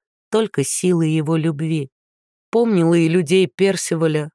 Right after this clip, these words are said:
разбежавшихся кто куда, едва земля начала содрогаться и проваливаться вниз. Да, шахта теперь завалена. Почти все нижние штреки затоплены и поглощены морем.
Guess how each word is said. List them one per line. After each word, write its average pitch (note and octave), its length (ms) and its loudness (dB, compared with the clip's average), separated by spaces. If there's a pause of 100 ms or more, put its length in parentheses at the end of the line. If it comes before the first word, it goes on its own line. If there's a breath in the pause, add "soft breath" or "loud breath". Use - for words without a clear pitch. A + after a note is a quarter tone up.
разбежавшихся D#3+ 1000 -2
кто E3 220 -4
куда, E3 420 0
едва D3+ 500 -2
земля E3 380 0
начала D#3 420 -2
содрогаться E3 720 -2
и D#3 60 0
проваливаться D#3+ 840 -2
вниз. E3+ 460 -2 (500)
Да, G#3+ 180 2
шахта F#3+ 460 -2
теперь - 340 -2
завалена. E3 720 0 (380)
Почти G3 380 -2
все - 240 -2
нижние G3 500 2
штреки - 460 -4
затоплены E3 760 -2
и - 20 -4
поглощены F3+ 720 0
морем. D#3+ 480 -2